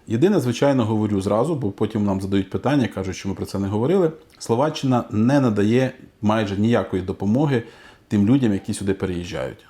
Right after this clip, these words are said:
Тому ми рекомендуємо переїжджати до Словаччини саме тим людям, яких є вже заробіток, або ті люди, або для тих людей, які розуміють, чим вони будуть тут займатися. Ну, тобто, де ви будете працювати, чим ви будете заробляти на життя, бо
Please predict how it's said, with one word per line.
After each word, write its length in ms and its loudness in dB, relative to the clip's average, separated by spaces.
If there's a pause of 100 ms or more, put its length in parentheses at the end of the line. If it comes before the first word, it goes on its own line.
Тому 440 4
ми 120 2
рекомендуємо 640 2
переїжджати 640 0
до 120 -6
Словаччини 520 -2
саме 240 -4
тим 180 -2
людям, 260 2
яких 420 -6
є 220 0
вже 160 -2
заробіток, 600 -2 (1040)
або 260 2
ті 300 4 (120)
люди, 440 4
або 240 0
для 120 0
тих 260 -2
людей, 260 2
які 240 0
розуміють, 520 4
чим 160 0
вони 160 4
будуть 240 2
тут 140 -4
займатися. 580 -4 (260)
Ну, 120 2
тобто, 300 0
де 180 0
ви 100 2
будете 320 0
працювати, 600 -2
чим 180 -2
ви 80 2
будете 240 -2
заробляти 480 -2
на 120 -4
життя, 420 0 (320)
бо 460 2